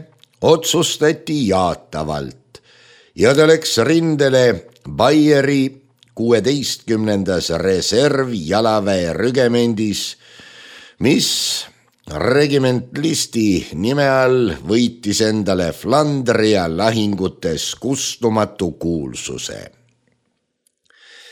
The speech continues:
Peatselt kapraliks ülendatud vabatahtlik Adolf Hitler paistis silma julguse,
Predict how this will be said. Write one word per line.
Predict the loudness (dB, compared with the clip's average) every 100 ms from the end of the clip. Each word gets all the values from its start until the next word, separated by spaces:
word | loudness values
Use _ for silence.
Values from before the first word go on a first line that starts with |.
| -16 0
Peatselt | 4 4 4 2 2 0 -2
kapraliks | -2 -2 -4 0 2 2 -2 -4 0
ülendatud | 2 2 2 -2 -2 -6 0
vabatahtlik | 0 2 2 0 -2 -6 -6 -6 -2
Adolf | 2 2 0 -4 -6 -4
Hitler | -4 -4 -6 0 2 2 0 -6 _ _ _ -4
paistis | -2 -2 -6 -6 -4 -4
silma | -2 0 0 -2 -2
julguse, | 0 2 2 0 -2 -2 0 0 0 -6